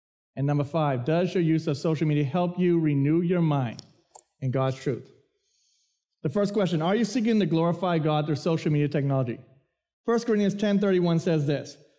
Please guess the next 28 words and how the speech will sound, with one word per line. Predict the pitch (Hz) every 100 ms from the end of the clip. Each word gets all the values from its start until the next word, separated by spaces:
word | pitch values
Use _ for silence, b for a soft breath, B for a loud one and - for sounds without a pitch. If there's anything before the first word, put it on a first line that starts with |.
| b
"So | 220
whatever, | 202 208 247 311 302 302
what, | 214 175 190 - - -
so | - 208 190
whether | 190 233 233 262 247
you | 208 175
eat | 208 220 220 -
or | 202 202
drink, | - 165 117 - - _ _
whatever | - 170 190 214
you | 214
do, | 170 151 123 120 - - _
do | 165 160
all | 160 180 180 180
to | 175
the | 156
glory | 139 139 139
of | 117
God." | 120 104 - - _ _ _ _ _ _ _ _ _ _ _ _ _ -
We | 196
can | 190
use | 202
this | 202 -
principle | 226 196 190 196
for | 202
everything | 151 170 185 190 185
in | 170
life. | 151 120